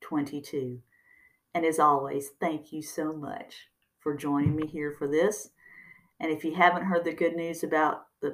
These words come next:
book now being available to be ordered, Good Ground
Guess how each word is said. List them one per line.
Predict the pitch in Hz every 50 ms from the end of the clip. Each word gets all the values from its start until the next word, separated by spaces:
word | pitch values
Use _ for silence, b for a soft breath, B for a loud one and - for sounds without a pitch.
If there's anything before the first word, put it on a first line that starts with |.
| -
book | - 196 220 214 - - -
now | 214 185 180 185 180
being | 180 185 175 175 170 170
available | 165 165 170 170 175 175 170 175
to | 165 160 156 - - -
be | 165 156
ordered, | 160 175 196 208 220 226 226 226 b b b b b b b b b b _ _ -
Good | 220 240 247 240
Ground | - 208 208 196 190 185 185 180 180 185 185 190